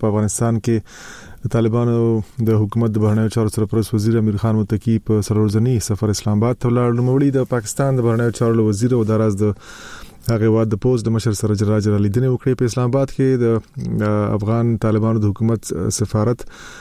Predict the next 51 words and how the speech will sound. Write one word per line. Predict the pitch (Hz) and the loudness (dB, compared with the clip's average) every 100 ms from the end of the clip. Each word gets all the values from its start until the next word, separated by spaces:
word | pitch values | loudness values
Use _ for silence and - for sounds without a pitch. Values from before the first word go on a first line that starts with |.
| - - | -16 -2
د | |
مې | 120 131 127 | 0 2 0
پر | 110 | -2
شپږمه | 127 117 139 104 101 | -2 0 0 0 0
د | 104 | -2
پښتنو | 101 120 123 123 | -2 0 2 2
د | 117 113 - - | 2 2 0 -4
سیاسي | 117 110 - 123 | 0 0 2 0
او | 117 | 2
مذهبي | 107 107 110 | 0 0 0
ګوندونو | 110 113 110 | 2 2 0
مشران | 98 110 117 117 104 - | 0 0 0 0 -2 0
په | 107 | 2
یوه | 104 101 - - - - - - | 2 0 -6 -20 -20 -20 -14 -2
ځایي | 110 113 113 | 2 2 2
هوټل | 117 131 123 | 2 0 -2
کې | 127 123 | 0 0
له | 110 | 0
امیر | 107 98 | 0 0
خان | 113 | 0
متقي | 110 101 98 | 0 0 0
سره | 107 113 | 2 2
د | 104 | 2
ملاقات | 101 101 123 120 - - 110 | 2 0 0 0 -2 -6 -2
لپاره | 101 104 101 98 - | -2 0 0 0 -2
مېلمانه | 110 101 98 98 98 | 0 2 2 2 0
کړي | 123 | 0
وو. | 131 | 2
د | 123 117 | 0 0
جمعیت | 123 110 | 0 0
علما | 110 | 0
اسلام | 107 - 117 107 | -2 0 -2 0
فی | 120 117 | 0 0
مشر | 113 117 | 0 0
مولانا | 107 107 110 | 0 0 -2
فضل | 107 | -2
الرحمن، | 101 101 113 120 | 0 0 2 0
د | 113 | 0
جماعت | 101 104 98 | 0 0 -2
اسلامي | - 107 120 | 0 0 2
مشر | 113 120 | 2 0
سراج | 107 104 98 | 0 0 0
الحق، | 95 104 127 - - - - - - - | 0 0 -2 -6 -20 -18 -18 -20 -10 -4
د | 110 | -2
پښتونخوا | 110 120 107 127 | 0 0 0 0
ملي | 127 117 131 | 0 2 2
عوامي | 123 120 | 2 0
ګوند | 113 117 117 | 0 0 -2
مشر | 110 110 | -2 0
محمود | 107 101 120 - | 0 0 -2 -2
خان | 120 | -2